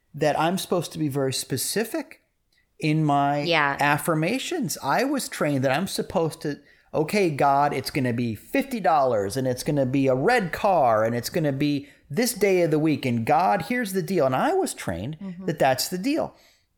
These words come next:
Speaker 1: And I understand that. But what I want you to understand is, here's a great example. In the book Prosperity by Charles Fillmore,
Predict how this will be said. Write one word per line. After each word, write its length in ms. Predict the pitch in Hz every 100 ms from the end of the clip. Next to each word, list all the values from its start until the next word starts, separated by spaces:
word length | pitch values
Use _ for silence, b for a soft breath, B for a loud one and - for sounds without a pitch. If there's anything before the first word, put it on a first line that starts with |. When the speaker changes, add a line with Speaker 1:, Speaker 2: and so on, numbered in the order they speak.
| _ _ _ _
Speaker 1:
And 200 | 180 180 180 -
I 200 | 180 180
understand 720 | 170 151 - 240 254 240 143
that. 340 | 104 - - _ _ _ _ _ _ _
But 160 | - 160
what 120 | 160
I 100 | 151
want 240 | 160 156
you 160 | 170 233
to 120 | 233
understand 460 | 156 131 120 127 113
is, 60 | 127
here's 160 | 226
a 60 | 202
great 180 | 175 139
example. 440 | 123 107 - -
In 100 | 143
the 80 | 147
book 220 | 160 175
Prosperity 760 | - 175 160 - - 123 117 104
by 180 | 104 104
Charles 420 | - 117 101 -
Fillmore, 400 | - 98 87